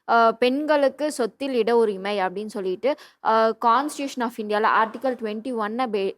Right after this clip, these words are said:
பேஸ் பண்ணி கொண்டு வந்தாங்க. Right to, அ, ரைட்ஸ், இவங்களுக்கு எல்லாமே பேசிக் ஃபண்டமெண்டல் ரைட்ஸ், லைக் லேண்டுக்கும் இருக்குன்னு சொல்லிட்டு, அதுக்கு முன்னாடி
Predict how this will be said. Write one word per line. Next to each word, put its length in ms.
பேஸ் 320
பண்ணி 220
கொண்டு 240
வந்தாங்க. 460
Right 300
to, 80
அ, 440
ரைட்ஸ், 480
இவங்களுக்கு 280
எல்லாமே 380
பேசிக் 440
ஃபண்டமெண்டல் 440
ரைட்ஸ், 400
லைக் 320
லேண்டுக்கும் 540
இருக்குன்னு 340
சொல்லிட்டு, 300
அதுக்கு 240
முன்னாடி 260